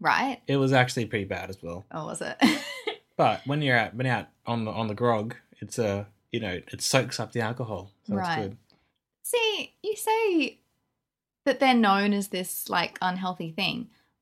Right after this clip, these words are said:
Speaker 1: I didn't know that. I thought it was gonna be a cute little, like, snack box meal with, like, a couple of chips and a little bit of chicken,
Speaker 2: <laughs>
Speaker 1: sort of like a popcorn chicken box, but, like, with some sauce and a little bit of cheese. <laughs> That's what I was anticipating.
Speaker 2: Did
Speaker 1: Not this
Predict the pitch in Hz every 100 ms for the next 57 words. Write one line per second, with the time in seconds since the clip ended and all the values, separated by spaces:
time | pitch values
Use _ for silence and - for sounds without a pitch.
0 | - 311 554 269 196 - 127 - 320 523
1 | - _ _ _ 427 554 554 403 392 392
2 | 370 330 320 - 349 - 302 285 269 269
3 | - 370 - 330 320 - 240 196 180 190
4 | 226 247 - 294 269 262 302 - - 262
5 | 247 302 302 285 277 254 - 330 320 320
6 | - - - - 453 415 - 359 - 370
7 | 359 453 392 208 - - - - - 269
8 | 277 - - - - 277 285 359 427 392
9 | 220 208 254 214 226 269 320 - 415 214
10 | 220 - 311 - 427 480 539 - 480 -
11 | - 370 320 - 359 277 311 427 440 -
12 | 185 175 165 277 - - - - - 370
13 | - - 453 415